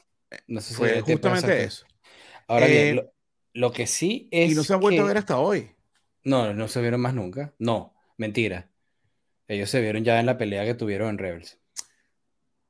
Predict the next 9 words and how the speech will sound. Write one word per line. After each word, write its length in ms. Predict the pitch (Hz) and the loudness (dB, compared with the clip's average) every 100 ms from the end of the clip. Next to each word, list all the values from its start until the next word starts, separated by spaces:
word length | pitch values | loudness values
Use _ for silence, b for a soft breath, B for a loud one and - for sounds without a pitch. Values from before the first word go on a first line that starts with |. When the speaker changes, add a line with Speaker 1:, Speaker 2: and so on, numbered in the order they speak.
| _ _ _ _ - | _ _ _ _ -14
Speaker 2:
Pero 160 | 104 | -14
ese 180 | 92 95 | -12 -14
es 80 | 87 | -6
Vader, 340 | 123 120 113 | -2 -2 -2
ese 180 | 98 110 | -8 -12
no 100 | 110 | -12
es 60 | 117 | -10
Anakin, 480 | 123 123 101 101 95 | -8 -8 -10 -12 -12
Manuel. 220 | 110 | -10